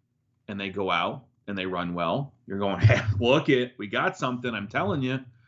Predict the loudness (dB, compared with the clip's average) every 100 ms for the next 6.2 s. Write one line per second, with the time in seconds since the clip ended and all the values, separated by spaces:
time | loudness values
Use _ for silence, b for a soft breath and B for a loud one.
0 | b b b -6 -2 -2 0 0 0 0
1 | -4 0 0 -2 -4 -4 0 0 0 2
2 | 2 2 -2 -2 -4 -4 -2 0 0 0
3 | 0 0 2 2 4 4 4 4 6 6
4 | 6 6 4 2 -2 -2 -4 -4 -2 -4
5 | -4 -4 -4 -6 -4 -2 -2 -2 -4 -4
6 | -10